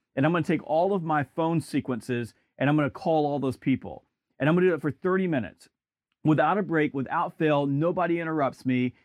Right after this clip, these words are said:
And it's thirty minutes, thirty dials. I'm gonna set two appointments. Let's say that's our goal. So that, it, that's called attention focus. It's concentrating your focus on one thing.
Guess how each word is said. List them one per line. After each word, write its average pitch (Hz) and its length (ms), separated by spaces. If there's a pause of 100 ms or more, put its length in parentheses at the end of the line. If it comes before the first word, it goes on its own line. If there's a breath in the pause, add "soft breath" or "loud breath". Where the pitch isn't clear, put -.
(140)
And 131 120
it's 120 80
thirty 196 320
minutes, 170 300
thirty 180 280
dials. 151 400
I'm 151 120
gonna 156 120
set 123 220
two 151 140
appointments. 107 440
Let's 120 140
say - 80
that's 127 220
our 123 80
goal. 101 340 (400)
So 180 280
that, 160 220
it, - 200
that's 190 180
called 180 220
attention 147 480
focus. 85 420
It's 117 140
concentrating 180 640
your 160 120
focus 143 300
on 123 160
one 117 180
thing. 127 300